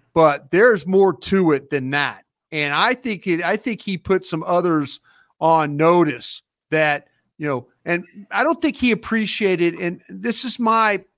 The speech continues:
observation of it, Bobby, and this is not anything I talked to Dak or anybody in his camp. I don't think he was too happy about, about Mike McCarthy putting their business out there, what they did about looking through all his interceptions.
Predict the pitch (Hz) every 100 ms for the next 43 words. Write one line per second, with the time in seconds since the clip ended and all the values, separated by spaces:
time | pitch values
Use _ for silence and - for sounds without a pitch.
0 | _ 190 202 165 180 151 180 175 - 139
1 | 127 123 135 135 143 135 120 _ - _
2 | - 147 156 208 208 196 202 185 190 185
3 | 185 170 127 165 175 175 175 165 143 135
4 | 135 _ _ - 170 170 170 165 147 131
5 | - 185 202 175 - _ _ _ _ _
6 | _ - 226 349 - 277 - 220 - -
7 | 208 170 180 185 180 139 170 160 156 _
8 | _ _ _ _ _ _ - 160 175 160
9 | 151 170 175 165 - 170 190 165 139 -
10 | 196 185 147 156 180 170 143 170 180 208
11 | 175 156 143 156 156 151 123 156 165 127
12 | 160 156 160 160 151 170 160 165 165 156
13 | 170 160 - 233 247 - -